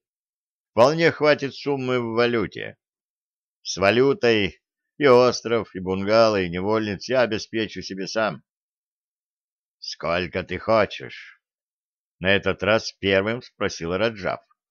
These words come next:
"Как можно больше", — скромно ответил Олег и вытянул из кармана две картонки с напечатанным на них номером телефона. "Позвоните мне, когда освободитесь.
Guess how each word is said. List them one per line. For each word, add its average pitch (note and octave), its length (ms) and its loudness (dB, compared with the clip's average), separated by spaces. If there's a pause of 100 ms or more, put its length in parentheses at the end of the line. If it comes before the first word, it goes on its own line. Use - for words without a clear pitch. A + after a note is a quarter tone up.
(1000)
"Как C#2+ 260 -10
можно E2 500 -6
больше", — F3 680 -2 (760)
скромно G#2 520 0
ответил F#2+ 460 0
Олег F#3 340 0 (500)
и B2 80 -2
вытянул D#3 600 4
из D#2+ 140 -12
кармана A2+ 640 -2
две C#3+ 280 0
картонки C3+ 840 -2 (300)
с - 120 -18
напечатанным C3+ 960 0
на B2 100 -2
них B2 300 -6
номером A2+ 540 0
телефона. E2 720 -6 (1400)
"Позвоните D#3 800 2
мне, C#3 460 0
когда B2+ 380 0
освободитесь. A2 1000 -4